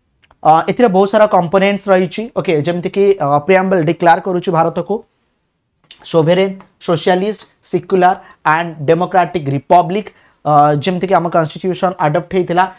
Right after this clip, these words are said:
ଟ୍ୱେଣ୍ଟି ସିକ୍ସ ନଭେମ୍ବର ନାଇନଟିନ୍ ଫର୍ଟି ନାଇନ୍, ଯେଉଁଥିରେ କିଛି କିୱାର୍ଡସ୍ ଅଛି। We the people of India, ସୋଭେରେନ୍ ଅଛି, ଓକେ, ସୋସିଆଲ ଅଛି, ଓକେ, ଯେମିତିକି ସୋଭେରେନ୍ ଏକ ଲାଟିନ ୱାର୍ଡ, ଠିକ୍ ଅଛି। ଅ, "We the people of India", ଆ ମାନେ କ'ଣ ଆପଣଙ୍କୁ ଜଣେଇବି।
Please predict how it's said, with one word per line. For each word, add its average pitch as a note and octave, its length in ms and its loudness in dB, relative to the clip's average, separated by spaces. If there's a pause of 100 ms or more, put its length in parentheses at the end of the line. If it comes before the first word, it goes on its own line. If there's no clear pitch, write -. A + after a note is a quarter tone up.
(140)
ଟ୍ୱେଣ୍ଟି E3+ 360 0
ସିକ୍ସ - 320 -12
ନଭେମ୍ବର F3 360 -2
ନାଇନଟିନ୍ D3+ 320 -6
ଫର୍ଟି D#3+ 300 -6
ନାଇନ୍, F#3 260 -2 (340)
ଯେଉଁଥିରେ F#3 280 0
କିଛି G#3+ 200 -8
କିୱାର୍ଡସ୍ A3 560 2
ଅଛି। B2 280 -10 (340)
We G#3+ 100 2
the A3+ 200 2
people G3+ 320 0
of F3+ 160 2
India, E3+ 360 2 (240)
ସୋଭେରେନ୍ F#3 560 0
ଅଛି, F3 460 -4 (420)
ଓକେ, F3 280 0 (280)
ସୋସିଆଲ G#3 440 4
ଅଛି, F3+ 400 -4 (100)
ଓକେ, F#3+ 220 -4
ଯେମିତିକି F#3 360 -4
ସୋଭେରେନ୍ G3 420 -2
ଏକ F#3+ 180 -8 (540)
ଲାଟିନ E3 440 0
ୱାର୍ଡ, E3 380 4 (420)
ଠିକ୍ A#3+ 120 -2
ଅଛି। D3+ 280 -2 (240)
ଅ, D#3+ 140 4
"We F#3+ 180 2
the A#3+ 120 2
people A3 300 0
of G#3 140 4
India", G3 160 -2
ଆ F#3 120 4
ମାନେ F#3 220 -2
କ'ଣ F#3 140 -2
ଆପଣଙ୍କୁ F3+ 340 -2
ଜଣେଇବି। E3 640 -2